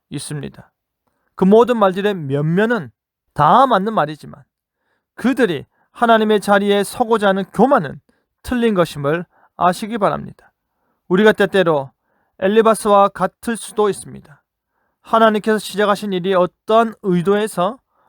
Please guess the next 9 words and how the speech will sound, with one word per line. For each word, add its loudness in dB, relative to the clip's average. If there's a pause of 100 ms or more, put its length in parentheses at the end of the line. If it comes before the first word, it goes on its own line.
어떠한 0
목적으로 2 (460)
그 0
일이 -2
성취될 0
것인지 -4
다 2
알지도 2
못하면서 -4